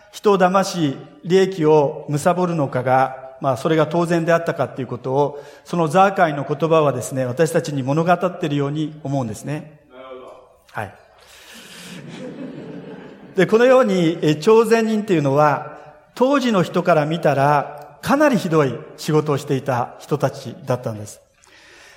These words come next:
Speaker 1: で、ある説教者が、あの、言ってましたけれども、え、私たち、今、今の日本人、私たちがですね、どんなに想像しても、この徴税人がどれだけひどかったかっていうのはピンとこないだろうっていうんですね。で、その人曰く、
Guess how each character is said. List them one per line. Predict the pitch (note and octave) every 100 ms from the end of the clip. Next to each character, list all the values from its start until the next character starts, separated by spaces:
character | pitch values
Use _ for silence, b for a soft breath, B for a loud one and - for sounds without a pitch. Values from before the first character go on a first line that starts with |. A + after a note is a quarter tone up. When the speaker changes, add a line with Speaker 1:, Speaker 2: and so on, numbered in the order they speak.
| B
Speaker 1:
で、 |
あ | F#3
る | G#3
説 | - G#3 -
教 | G3+ G3
者 | E3+
が、 | D3 C#3+ C#3 -
あ | C#3+
の、 | C#3 C3
言 | C3+
っ | C3+
て | D#3+
ま | D#3+
し |
た | D#3+ C#3
け | C3
れ |
ど | A#2+ A#2+
も、 | C3+ C3 - B B B B B -
え、 | C3
私 | C#3 A#3+
た | A#3+ F#3
ち、 | -
今、 | D3 D#3+
今 | D3+ A#3+
の | A3 E3+
日 | D3
本 | D3+ D#3+
人、 | D#3 D3+ C3+
私 | C#3 E3+
た | E3 D3
ち | C#3
が | B2+
で | A#2+
す |
ね、 | C#3 B2+
ど | D#3+ -
ん | -
な | A3
に | F#3+
想 | F#3+ F3
像 | F3
し | E3+
て | F3 D#3
も、 | D3 D3 C3 -
こ |
の | D#3
徴 | D3+ F3 F3
税 | F3
人 | E3+ F3
が |
ど | D#3+ D#3+
れ |
だ | E3
け | E3+
ひ | D#3
ど | E3
か | D#3
っ | C3+
た | C3+
か | C3+
っ | A#2
て |
い |
う | B2+
の |
は | A2+
ピ | F3+
ン | F#3
と | F3+
こ | F#3
な | F3+
い |
だ | C#3+
ろ | A#2
う |
っ | G2+
て | -
い |
う |
ん | G2+
で |
す | -
ね。 | C3 C3+ - b b b b b -
で、 |
そ | D#3
の | G#3+
人 | A#3 F#3
曰 | E3 D#3+
く、 | - B2+